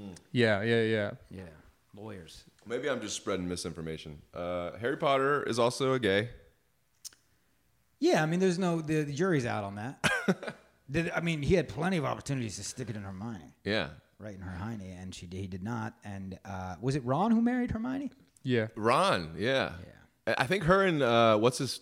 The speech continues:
Speaker 3: nuts, though, in real life are, are the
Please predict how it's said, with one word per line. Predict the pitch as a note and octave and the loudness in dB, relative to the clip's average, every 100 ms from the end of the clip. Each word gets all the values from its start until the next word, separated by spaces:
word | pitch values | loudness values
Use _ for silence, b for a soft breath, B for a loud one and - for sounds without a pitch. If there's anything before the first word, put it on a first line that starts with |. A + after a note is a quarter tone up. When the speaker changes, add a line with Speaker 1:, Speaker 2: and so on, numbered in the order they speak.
| _ | _
Speaker 3:
nuts, | G#2+ G#2 G#2 - | -2 0 0 -4
though, | G2+ F#2+ F#2 | 0 2 4
in | F2+ F2+ | 2 4
real | G#2 | 4
life | A2+ F2 E2 | 6 4 2
are, | D#2+ - | -6 -8
are | - D#2 D#2 C#2 | -4 -2 -2 -2
the | F2 E2+ E2 E2 D#2+ D#2+ | -2 0 0 -2 -2 -6